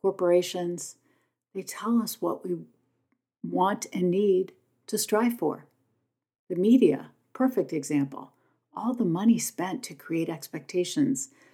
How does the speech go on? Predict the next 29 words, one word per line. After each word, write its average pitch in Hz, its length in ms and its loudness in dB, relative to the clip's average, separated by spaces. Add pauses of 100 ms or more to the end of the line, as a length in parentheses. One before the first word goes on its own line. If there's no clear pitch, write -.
(140)
desires, 151 640 -2
wants, 147 360 2
and 156 120 -2
needs - 440 -4 (380)
in 180 160 -2
us. 233 440 -2 (1000)
We 190 80 -4
want 196 200 0
to 214 100 -6
conform 175 800 -2 (420)
because 180 520 -2
fear 233 340 0
is - 260 -10
created. - 580 -12 (2000)
So - 160 -6
that's 254 280 2
not 220 260 2
living 156 380 0
a - 40 -14
conscious - 460 -8
life. 214 340 -4 (920)
So - 240 -2
what 185 160 2
does 226 180 0
it 233 100 2
mean 202 300 2
to 196 140 -4
live 170 200 -4
consciously? 233 720 -4